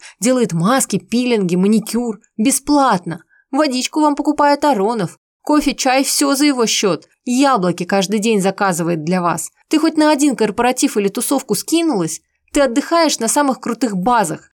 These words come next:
Пьешь шампанское и ешь шашлыки за счет Аронова. Какого черта ты сравниваешь с Next Моделом? Там даже имена своих моделей не знают. Одной больше, другой меньше.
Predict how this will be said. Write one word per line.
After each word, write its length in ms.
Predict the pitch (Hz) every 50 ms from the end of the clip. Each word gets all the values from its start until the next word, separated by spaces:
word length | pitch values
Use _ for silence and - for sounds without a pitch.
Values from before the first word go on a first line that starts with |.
| _ _ _
Пьешь 220 | - 247 277 294 277
шампанское 800 | - - 254 240 226 - 302 311 294 294 - - 214 214 214
и 40 | 220
ешь 180 | 220 247 277 262
шашлыки 540 | - - 247 226 - 233 226 220 - - -
за 120 | 226 202
счет 280 | 190 - - 254 254 226
Аронова. 580 | 214 208 226 233 226 196 165 151 147 175 - _ _ _ _ _
Какого 320 | - 262 262 - 359 339 294
черта 440 | - - - - 330 330 320 320 220
ты 120 | - 208
сравниваешь 640 | 190 - - 262 269 285 269 240 202 185 180 170 -
с 120 | - -
Next 320 | 226 233 - - - - 214
Моделом? 640 | 220 233 233 226 180 175 170 160 160 165 165 _ _ _ -
Там 180 | - 302 294
даже 220 | 285 294 262 277 302
имена 260 | 302 294 302 294 294
своих 300 | 285 - 285 285 277 -
моделей 400 | 294 294 285 277 285 262 220 214
не 120 | 190 185 175
знают. 480 | - - 196 196 190 180 160 151 - _ _
Одной 360 | - - 269 254 311 311 240
больше, 400 | 196 180 226 247 233 220 - 220
другой 340 | 196 208 214 220 247 254 226
меньше. 500 | 202 202 214 214 196 185 - - 160 -